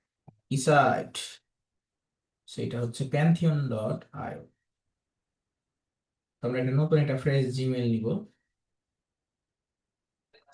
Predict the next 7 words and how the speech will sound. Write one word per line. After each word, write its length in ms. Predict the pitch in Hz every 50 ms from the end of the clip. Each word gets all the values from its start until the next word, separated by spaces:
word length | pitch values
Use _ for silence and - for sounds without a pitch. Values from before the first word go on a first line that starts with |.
| - - - - - - - - _ - - - - - - - - - - 107 - - _ _ _ _ _ _ _ -
নতুন 240 | 147 143 143 165 151
একটা 280 | 147 139 - 151 143 143 139 135 131 131 127 - - - _ _ _ _ _ _ _ _ _ _ _ _ _ _ -
ফ্রেশ 300 | - 151 143 143 143 139 - - - - 127
একটা 260 | 120 123 - - 135 131 127 120 113
Gmail 340 | 131 135 131 131 131 131 127
নিব। 160 | 123 117 113 117 - - - - _ _ _ _ _ _ _ -
Then 280 | 120 120 - 143 170